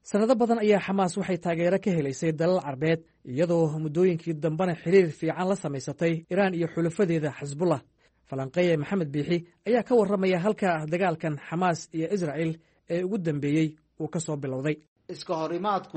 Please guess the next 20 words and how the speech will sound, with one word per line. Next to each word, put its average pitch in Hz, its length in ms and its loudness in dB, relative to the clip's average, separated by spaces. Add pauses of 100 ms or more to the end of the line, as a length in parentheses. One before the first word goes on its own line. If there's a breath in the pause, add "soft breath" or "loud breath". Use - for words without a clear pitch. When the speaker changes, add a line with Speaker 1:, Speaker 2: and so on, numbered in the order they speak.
(120)
Speaker 2:
waxa 170 260 4
uu 156 200 2
u - 20 -6
dhexeeyey 127 640 -2 (480)
kooxaha 151 440 2
Islaamiyiinta 139 880 0 (540)
iyo 139 180 2
Israa'iil, 127 500 -2
gaar 127 240 2
ahaan 139 260 0
Xamaas. 131 400 -2 (400)
Waxa, 190 240 2 (200)
ee, 143 140 4
la 139 120 2
xasuustaa 135 540 -2
dagaalkii 151 500 2
labadii 147 340 0
kun 147 220 -4
iyo 123 200 -2 (220)
sideedii, 139 640 -4